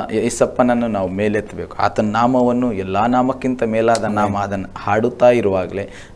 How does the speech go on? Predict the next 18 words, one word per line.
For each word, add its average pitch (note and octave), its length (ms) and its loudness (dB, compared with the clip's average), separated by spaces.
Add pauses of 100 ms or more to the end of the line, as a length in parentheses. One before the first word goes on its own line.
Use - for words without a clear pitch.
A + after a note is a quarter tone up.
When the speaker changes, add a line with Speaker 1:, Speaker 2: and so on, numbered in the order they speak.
Speaker 1:
ದೇವರು B2+ 420 8
ನಮ್ಮ, G#2 300 2 (100)
ನನ್ನ A#2+ 240 4
ಮಗ A2 260 2
ನನ್ನನ್ನು G#2+ 520 2
ಹೊಗಳ್ತಾ G#2 400 2
ಇದ್ದಾನೆ, F2+ 280 -4
ಆರಾಧಿಸ್ತಾ G2+ 600 0
ಇದ್ದಾನೆ. F2 400 -6 (1600)
ಅವ್ರು G2 240 -2
ನಿರಂತರವಾಗಿ D3 840 4
ಸ್ತುತಿಯಲ್ಲಿರುವ C#3 720 6
ದೇವರು. B2 560 6 (400)
ನಾವು A#2 480 4 (1120)
ನಮ್ಮ C#3 520 4
ಆರಾಧನೆಗೆ, D3 960 6 (720)
ನಮ್ಮ B2 280 4
ಸ್ತುತಿಗೆ, D3 880 4